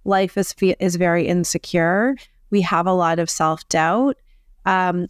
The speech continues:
or we struggle a lot because we also then think that we know a lot of things, and then we become not open to other ideas. We don't become open to other people. So there's always some kind of push and pull or contention with other people.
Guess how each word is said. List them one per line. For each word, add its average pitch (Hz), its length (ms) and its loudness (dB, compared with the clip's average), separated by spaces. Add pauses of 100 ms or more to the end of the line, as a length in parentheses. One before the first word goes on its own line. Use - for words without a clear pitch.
(100)
or 233 440 0
we 202 260 0
struggle 220 580 0
a 202 40 0
lot 175 360 0
because 185 400 -4
we 185 120 0
also 180 300 0
then 180 220 0
think 180 320 -2
that 190 220 0
we 190 140 0
know 180 720 0 (340)
a 202 100 2
lot 175 240 2
of 180 100 -2
things, 175 480 0
and 202 140 2
then 185 120 0
we 185 100 0
become 170 720 -2
not 180 440 0
open 170 640 0
to 170 640 0 (600)
other 190 300 0
ideas. 208 640 0
We 214 80 0
don't 180 220 -2
become 175 380 -4
open 180 360 0
to - 160 -4
other 170 240 0
people. 233 480 0
So 208 180 -2
there's 180 220 0
always 180 400 0
some 175 160 0
kind 175 320 -2
of 175 220 -2
push - 260 -2
and 175 140 0
pull 196 320 0
or 180 120 0
contention 175 760 -2
with 226 160 -2
other 233 240 0
people. 269 520 0